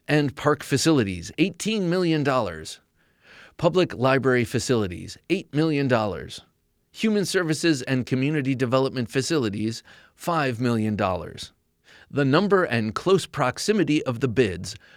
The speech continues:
underscores strong support for the county's bond offerings and credit ratings. The county's annual January general obligation bond sale remains an opportune time to sell with high demand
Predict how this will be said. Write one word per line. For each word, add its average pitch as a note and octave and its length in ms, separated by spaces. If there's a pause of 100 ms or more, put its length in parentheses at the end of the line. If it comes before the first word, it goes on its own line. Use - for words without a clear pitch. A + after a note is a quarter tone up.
(120)
underscores D3+ 840
strong G3 540
support B2+ 560
for - 100
the A2+ 100
county's C3+ 540
bond A#2+ 380
offerings G2+ 640 (320)
and D3+ 240
credit F3+ 340
ratings. C#3 560 (600)
The A#2 100
county's D3+ 500
annual C#3+ 440
January C3+ 580
general D#3 460
obligation C3 720
bond A#2+ 360
sale F#2+ 520 (320)
remains F3 500
an D3 160
opportune G#3+ 580
time D3 380
to B2+ 180
sell G#2 540 (200)
with G2 160
high B2+ 260
demand C#3+ 520